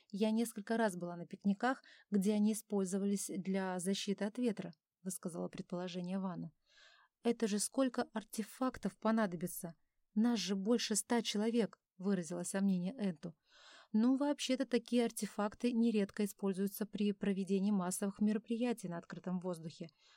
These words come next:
Наша мэрия регулярно закупает и их, и услуги по зарядке магических батарей для них», сказала Аула. «Да? А я и не знала», покачала головой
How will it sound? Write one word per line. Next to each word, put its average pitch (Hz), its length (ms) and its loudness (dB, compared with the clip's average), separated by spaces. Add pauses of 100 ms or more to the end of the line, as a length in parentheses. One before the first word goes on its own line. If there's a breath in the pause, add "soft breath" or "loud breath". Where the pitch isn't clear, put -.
(120 soft breath)
Наша 226 400 2
мэрия 202 400 2
регулярно 196 680 2
закупает 185 680 -4
и 247 140 -8
их, 220 420 -4 (260 loud breath)
и 233 220 -6
услуги 220 600 -2 (120)
по 202 100 0
зарядке 180 580 -4
магических 185 600 -2
батарей 175 400 -4
для 185 180 0
них», 190 300 0 (300)
сказала 180 500 -6
Аула. 180 340 -4 (460)
«Да? 170 600 -4 (260)
А 180 100 -4
я 170 180 -4
и 190 40 0
не 240 140 4
знала», 196 460 -2 (120)
покачала 185 500 -4
головой 185 400 -2